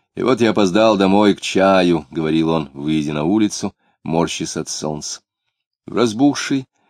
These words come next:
измятой шляпе, в пальто, слишком широком и длинном для него, он был похож на банкрота-купца, который долго сидел в тюрьме и только что вышел оттуда. Он шагал важно,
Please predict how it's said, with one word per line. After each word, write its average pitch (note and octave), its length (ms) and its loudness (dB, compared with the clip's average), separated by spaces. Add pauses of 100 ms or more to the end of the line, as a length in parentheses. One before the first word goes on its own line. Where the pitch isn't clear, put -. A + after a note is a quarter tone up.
(120)
измятой A2+ 500 -2
шляпе, E2 600 -6 (340)
в - 160 -20
пальто, B2 500 4
слишком A#2 460 0
широком A2+ 560 4
и F2+ 60 4
длинном F2+ 500 0
для F2+ 140 -2
него, G2+ 320 0 (400)
он D#3+ 240 2
был D3+ 180 2
похож A#2+ 460 -2
на G2 80 0
банкрота-купца, G2 1200 -2 (320)
который F2 320 0
долго D3+ 400 2
сидел D3+ 320 -2
в C#3+ 60 -10
тюрьме C3 460 0
и E2+ 180 -8
только F#2+ 200 -8
что G#2+ 200 -4
вышел E2+ 380 -2
оттуда. D#2 420 -10 (600)
Он F2+ 160 -4
шагал D#2+ 340 0
важно, A2 520 0